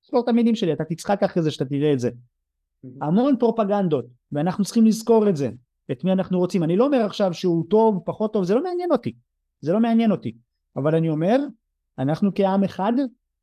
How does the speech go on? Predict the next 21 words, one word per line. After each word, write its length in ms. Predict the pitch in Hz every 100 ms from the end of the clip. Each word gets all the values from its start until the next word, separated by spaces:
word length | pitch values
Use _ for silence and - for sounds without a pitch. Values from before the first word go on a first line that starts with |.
| _ _ _ -
צריכים 320 | 139 156 214
לדעת. 440 | 185 175 143 - _ _ _ _ _ _ _ _ _ _
צריכים 300 | 156 143 226
לדעת 300 | 220 214 214
הכל, 420 | 220 240 233 143 123 -
הכל. 320 | 151 220 220 -
היום 340 | 156 180 226
הכל 240 | 240 - 208
על 100 | 196
השולחן, 500 | 175 180 160 180 160
אחי. 220 | 131 110 - -
לא 100 | 165
מסתירים 420 | 175 - 165 165
כלום. 280 | - 170 120 120 _ _ _ _ _ _ - - -
אז 120 | 147
בוא 100 | 226
נהיה 120 | 240
קצת 220 | - 170
אופטימיים, 420 | 156 - 139 117
אחי. 120 | 113 - _ _ _ _ _ _
<laughs> 80 | -